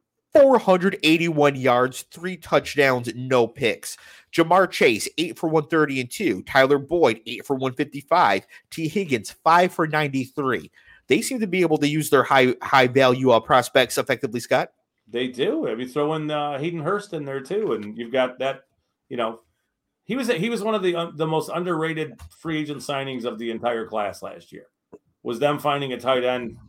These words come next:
Speaker 2: to replace, was it Uzomah?
Speaker 1: Yes.
Speaker 2: Um, and he's more than capable. But yeah, I mean, they're loaded.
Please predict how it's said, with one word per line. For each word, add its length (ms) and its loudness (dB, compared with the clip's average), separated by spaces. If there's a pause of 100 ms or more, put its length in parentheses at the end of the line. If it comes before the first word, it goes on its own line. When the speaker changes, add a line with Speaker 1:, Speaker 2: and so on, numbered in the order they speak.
(140)
Speaker 2:
to 100 -10
replace, 600 -8 (240)
was 160 -8
it 80 -8 (200)
Uzomah? 500 -2 (680)
Speaker 1:
Yes. 260 2
Speaker 2:
Um, 420 -2 (1120)
and 140 -6
he's 160 -4
more 200 0
than 120 -8
capable. 400 -6
But 180 -8
yeah, 200 0
I 80 -2
mean, 100 -6
they're 120 -2
loaded. 400 -2